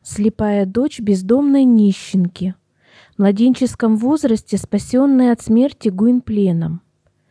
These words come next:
вместе со своим спасителем вступают в труппу Урсуса.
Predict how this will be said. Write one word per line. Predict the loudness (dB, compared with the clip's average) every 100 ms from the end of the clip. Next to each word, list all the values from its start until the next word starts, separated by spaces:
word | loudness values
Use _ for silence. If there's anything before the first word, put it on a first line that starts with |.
| _ _ _ _ -4
вместе | 2 4 4 0 -6
со | -4
своим | -6 0 2 2 0
спасителем | -2 -4 -4 -2 -4 -4 -2 -4 -4 -8 _ _ _ -20
вступают | -6 -6 -2 -2 -2 -2
в | -6
труппу | -2 -2 -2 -4 -6
Урсуса. | -4 -4 -6 -8 -12 -10 -10 -10